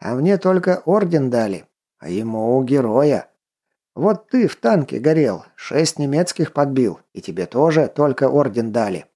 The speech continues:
быкует дальше капитан. "А чё в атаке, страшно, что ли? Расскажешь?" Сделав заинтересованное лицо, спросил я.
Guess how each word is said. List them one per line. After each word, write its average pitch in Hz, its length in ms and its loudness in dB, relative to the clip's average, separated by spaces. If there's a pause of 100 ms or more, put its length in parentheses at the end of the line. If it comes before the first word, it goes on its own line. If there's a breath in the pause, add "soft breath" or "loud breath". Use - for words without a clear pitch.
(320)
быкует 107 480 -2
дальше 101 320 -4
капитан. 101 520 -8 (1800)
"А 113 200 -4
чё 151 260 0
в 123 80 0
атаке, 131 460 0
страшно, 156 480 0
что 104 240 -4
ли? 76 160 -8 (240)
Расскажешь?" 131 720 -2 (320)
Сделав 180 480 0
заинтересованное 156 880 0
лицо, 135 400 0
спросил 123 500 -2
я. 117 360 0